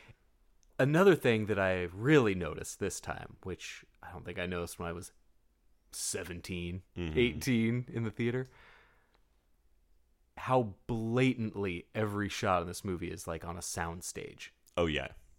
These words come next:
Speaker 2: Totally.
Speaker 1: I love it. I love the meticulous creation of, I don't know, Greenwich Village, <laughs> wherever,
Speaker 2: The
Speaker 1: wherever
Speaker 2: Village,
Speaker 1: he's at in the
Speaker 2: totally.
Speaker 1: village.
Speaker 2: Yep.
Speaker 1: But it is this weird, I don't really need to get into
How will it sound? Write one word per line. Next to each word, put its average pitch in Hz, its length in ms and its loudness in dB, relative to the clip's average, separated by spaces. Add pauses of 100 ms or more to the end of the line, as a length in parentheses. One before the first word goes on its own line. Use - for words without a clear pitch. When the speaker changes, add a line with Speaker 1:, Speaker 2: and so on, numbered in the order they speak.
(760)
Speaker 2:
Totally. - 260 4
Speaker 1:
I 113 160 8
love 107 400 4
it. 214 280 4 (520)
I 123 200 10
love 127 480 8
the 139 100 6
meticulous 143 680 6
creation 139 500 4
of, 117 260 2 (100)
I 113 60 0
don't 104 140 2
know, 101 260 2
Greenwich 101 400 -2
Village, 107 640 2
<laughs> - 40 -18
wherever, 156 280 10 (340)
Speaker 2:
The 226 100 8
Speaker 1:
wherever 151 260 12
Speaker 2:
Village, 165 120 12
Speaker 1:
he's 160 160 12
at 170 160 12
in 180 40 8
the 151 60 10
Speaker 2:
totally. 131 60 8
Speaker 1:
village. 165 280 10
Speaker 2:
Yep. 185 460 2
Speaker 1:
But 185 140 12
it 208 120 12
is 208 240 10 (320)
this 180 260 8
weird, 156 500 2 (600)
I 175 120 0
don't 180 160 6
really 147 240 8
need 131 200 4
to 117 40 2
get 110 180 4
into 107 460 4